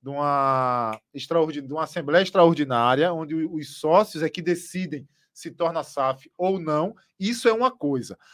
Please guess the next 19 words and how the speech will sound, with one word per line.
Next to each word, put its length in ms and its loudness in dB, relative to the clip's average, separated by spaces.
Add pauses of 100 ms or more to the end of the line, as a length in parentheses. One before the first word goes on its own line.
(140)
A 160 6
outra, 500 4
a 140 6
outra 400 4
extraordinária 640 0
que 60 -20
tem 180 -10
que 120 -20
ter 380 2 (180)
é 240 0 (400)
quanto 680 0
vai 400 4
ser, 560 -2 (400)
é, 200 -2
proporcionalmente 960 -6
pra 260 0
saf, 500 -2
pro 160 -8
investidor. 680 -4